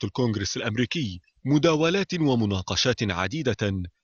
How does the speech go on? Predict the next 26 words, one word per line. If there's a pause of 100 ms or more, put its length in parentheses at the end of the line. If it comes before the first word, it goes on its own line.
لإدراج
جماعة
الإخوان
على
لائحة
الكيانات
الإرهابية (340)
وحظر
أنشطتها (300)
في
الولايات
المتحدة. (520)
لكن
خلال
تلك
الفترة، (280)
لم
تسفر
جهود
النواب
الأمريكيين (280)
عن
شيء
بسبب
رفض
وزارة